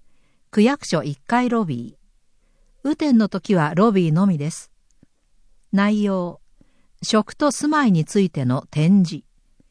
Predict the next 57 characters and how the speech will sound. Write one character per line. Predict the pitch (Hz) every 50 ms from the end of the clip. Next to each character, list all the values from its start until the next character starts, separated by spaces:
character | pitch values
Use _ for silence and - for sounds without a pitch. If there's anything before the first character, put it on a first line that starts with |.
| _ _ _ _ _ _ _ _ _
参 | - - 233 269 285
加 | 269 302 294
者 | - - 214
に | 190 185 196
お | - 185
米 | 156 - 262 277 277 277 262
を | 254
差 | - - 220
し | 208 - 220
上 | 214 208
げ | 202 202
ま | 180 180
す。 | 185 - - - - - - _ _ - - _
先 | _ - - 190 226 240
着 | - 254 226 - - 214 208 -
五 | 165 160 156
百 | 143 180 208 - - 262
名。 | 220 185 139 123 - 165 208 _ _ _ _ _ _ _ _ _ _ _ _ _ _ - - _ _ _ _ _ _ _ _
食 | - - 240 233 - -
品 | - 311 320 302
衛 | 302 302 294
生 | - - 185 160
に | 151 147 147
関 | - 180 160 139 131
し | - -
て、 | - - 135 160 - - _ _ _ _ _
食 | - - 220 208 -
中 | - - - 320 294
毒 | 240 208 165 - 165
の | 147 147
予 | 143 135 135
防 | 139 180 202 220
方 | 214 - 220 196 160
法、 | 143 - 131 113 104 98 98 - _ _ _ _ _ _ _ _ _ _ _
食 | - - - 185 175 -
品 | - 277 277 262 262
衛 | 247 233 240
生 | 226 - 254 240 226
協 | - 240 220 208
会 | - - 180 170 170
に | 165 156
よ | 160 160 170
る | 180 202 220 -
パ | - 233 254
ン | 240
フ | 202 180
レ | 156 143
ッ | 135 -
ト | - 143
の | 139 139
配 | 139 - 170 165 180
布、 | 170 - - 160 156 - _ _ _ _ - - - _ _ _
手 | - 202 190
洗 | 214 254 277 285 269 262
い | 254
体 | - - 233 226 175 -
験。 | - 139 123 127 175 -